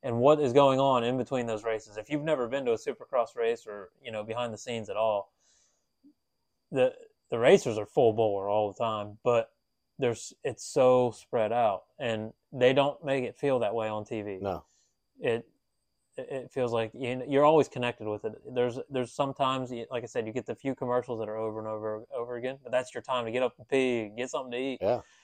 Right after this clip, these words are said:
Speaker 1: Um,
Speaker 2: By the way, go sit in a stadium. You get those same commercials in the stadium
Speaker 1: Yeah.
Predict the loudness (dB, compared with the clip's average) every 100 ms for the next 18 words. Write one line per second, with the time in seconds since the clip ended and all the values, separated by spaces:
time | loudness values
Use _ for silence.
0 | _ -6 -4 0 8 10 10 8 6 2
1 | 0 -2 2 6 6 4 -2 _ _ -6
2 | 2 2 4 2 2 0 2 4 4 2
3 | 0 -2 2 6 6 6 -2 -8 _ _
4 | 4 6